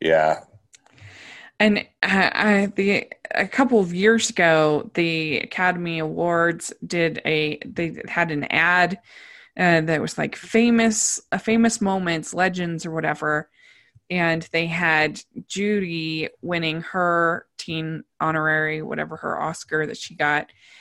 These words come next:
Speaker 2: And then they had, uh, Liza winning hers. And I just kind of thought, like, "Boy, that is so tone deaf to me." <laughs> I mean, I, like, yes, they're, they, they had a,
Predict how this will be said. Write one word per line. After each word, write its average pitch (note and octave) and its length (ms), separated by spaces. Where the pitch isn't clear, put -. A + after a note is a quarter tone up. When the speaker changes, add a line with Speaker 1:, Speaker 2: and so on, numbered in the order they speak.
Speaker 2:
And F#3 200
then F3 220
they E3 200
had, D#3 520
uh, D3+ 320
Liza E3 800
winning E3 260
hers. D#3+ 760
And G#3 120
I G#3+ 160
just D4 240
kind D#4+ 200
of D4 140
thought, A#3 400
like, G3+ 160
"Boy, C#4 200
that E3+ 180
is D#3+ 120
so - 320
tone F3 300
deaf C#3+ 340
to G3+ 180
me." - 220
<laughs> - 460
I C4 100
mean, A3+ 340
I, B3 60
like, B3 240
yes, C4 520
they're, A3 460
they, G3+ 480
they G#3 300
had F3+ 340
a, D#3+ 360